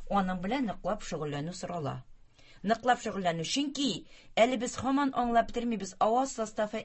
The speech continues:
әйтелеп бетәлми икән бала, ул аның аң составына, менә үзебезнең аңыбызга да артта калдыра. Бала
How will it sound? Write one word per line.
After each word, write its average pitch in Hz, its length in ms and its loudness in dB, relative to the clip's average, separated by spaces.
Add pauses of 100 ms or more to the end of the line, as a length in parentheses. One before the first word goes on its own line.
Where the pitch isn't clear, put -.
әйтелеп 208 520 -2
бетәлми 185 540 -2
икән 277 220 2
бала, 170 340 2 (640)
ул 262 320 4
аның 233 400 6 (100)
аң 226 280 4
составына, 196 800 0
менә 180 440 0
үзебезнең 202 580 -2
аңыбызга 196 840 0 (200)
да 247 280 4
артта 202 340 4
калдыра. 208 480 2 (320)
Бала 226 460 4